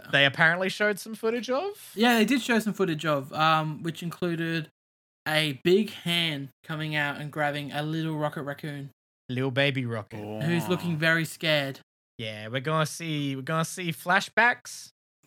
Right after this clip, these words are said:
Speaker 1: We're gonna know Rocket's origin and Alex's
Speaker 2: Rocket's gonna
Speaker 1: hit
Speaker 2: die.
Speaker 1: prediction. Rocket's
Speaker 2: Rocket,
Speaker 1: gonna die.
Speaker 2: Rocket's gonna die.
Speaker 1: <laughs> Yeah, bless.
Speaker 3: Big rip.
Speaker 1: Yep.
Speaker 2: well, everyone came out on stage and they were re-, all, everyone was really emotional about the film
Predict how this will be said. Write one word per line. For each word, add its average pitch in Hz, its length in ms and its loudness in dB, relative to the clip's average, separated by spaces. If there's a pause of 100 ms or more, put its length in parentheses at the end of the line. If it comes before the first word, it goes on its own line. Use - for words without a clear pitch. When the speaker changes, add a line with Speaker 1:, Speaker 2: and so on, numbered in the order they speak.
(320)
Speaker 1:
We're 135 100 -2
gonna 147 260 0
know 151 280 4
Rocket's 156 480 -2
origin 233 580 2 (460)
and 131 320 2
Alex's 165 320 6
Speaker 2:
Rocket's 180 260 6
gonna 190 180 6
Speaker 1:
hit 185 60 8
Speaker 2:
die. 160 180 6
Speaker 1:
prediction. 247 500 0 (760)
Rocket's 127 240 -6
Speaker 2:
Rocket, 175 240 4
Speaker 1:
gonna 151 160 -8
die. 117 260 -12
Speaker 2:
Rocket's 175 320 4
gonna 196 200 0
die. 143 360 0 (220)
Speaker 1:
<laughs> - 220 -16
Yeah, 107 280 -8
bless. 107 240 -8
Speaker 3:
Big 120 160 4
rip. 131 260 6 (460)
Speaker 1:
Yep. 202 160 -4
Speaker 2:
well, 233 180 6
everyone 254 320 4
came 240 160 2
out 220 120 2
on 202 80 -2
stage 175 380 2
and 175 100 -2
they 170 40 4
were 175 80 2
re-, 185 160 4
all, 190 200 2
everyone 190 260 4
was 175 120 2
really 180 180 2
emotional 160 560 -2
about 156 220 2
the 156 80 -4
film 147 420 -6